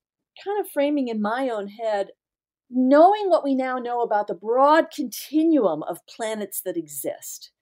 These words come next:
from the largest super Jupiters to regular Jupiters to Uranus and Neptunes to sub-Neptunes or super Earths down to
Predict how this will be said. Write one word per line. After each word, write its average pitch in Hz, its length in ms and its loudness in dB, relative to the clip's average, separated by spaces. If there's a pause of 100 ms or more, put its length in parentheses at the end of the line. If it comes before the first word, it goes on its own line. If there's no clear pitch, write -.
(100)
from 190 240 -4
the 190 80 -2
largest 214 880 0 (260)
super 285 400 0
Jupiters 277 1120 2
to 156 100 -16
regular 233 500 0
Jupiters 208 1000 -6 (220)
to 170 320 2 (400)
Uranus 240 400 0
and 220 140 -6
Neptunes 233 680 -6
to 139 120 -10
sub-Neptunes 220 1700 -2
or 127 140 -14
super - 580 -2
Earths 233 460 -2
down 196 320 -2
to 220 120 -4